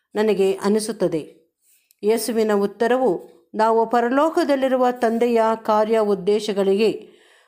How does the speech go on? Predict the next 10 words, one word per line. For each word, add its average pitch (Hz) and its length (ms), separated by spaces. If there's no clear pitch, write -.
ನಾವು 220 320
ಸಲ್ಲಿಸುವ 240 800
ಪ್ರತಿಯೊಂದು 294 600
ಸೇವೆಗೆ 214 540
ಆತನು 196 560
ನೀಡುವ 190 680
ಮುಖ್ಯತ್ವವನ್ನು 208 800
ನಮಗೆ 180 560
ತೋರಿಸಿಕೊಡುವುದು." 190 1120
ಆತನು 208 400